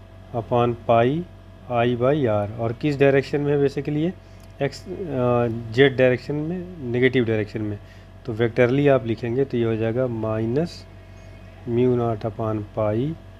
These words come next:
I upon R, और यहाँ पे Z direction के लिए unit vector क्या लेते हैं बेटा? के कैप, ठीक है, इसको मान लेते हैं बी वन। और सेमी सर्कल के लिए calculate कर लेते हैं,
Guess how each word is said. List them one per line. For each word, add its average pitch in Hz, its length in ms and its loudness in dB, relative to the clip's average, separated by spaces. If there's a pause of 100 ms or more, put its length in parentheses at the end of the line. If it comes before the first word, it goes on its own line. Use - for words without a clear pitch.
(440)
I 113 220 2 (200)
upon 107 340 -2
R, 113 220 0 (720)
और 110 180 2
यहाँ 110 280 0
पे 139 200 0
Z 120 280 2
direction 123 400 2
के 131 120 -4
लिए 123 120 0
unit 127 220 4
vector 127 300 -2
क्या 135 160 0
लेते 131 260 0
हैं 123 80 -2
बेटा? 110 180 -6 (880)
के 113 200 2
कैप, 98 260 -6 (760)
ठीक 165 140 -4
है, 196 120 0 (560)
इसको 127 280 -2
मान 123 160 4
लेते 117 240 -2
हैं 107 120 -2
बी 101 160 -6
वन। 98 180 -6 (520)
और 117 120 -4
सेमी 135 360 0
सर्कल 143 360 0
के 143 140 0
लिए 135 140 -2
calculate 123 440 -2
कर - 140 -6
लेते 110 280 -4
हैं, 104 120 -10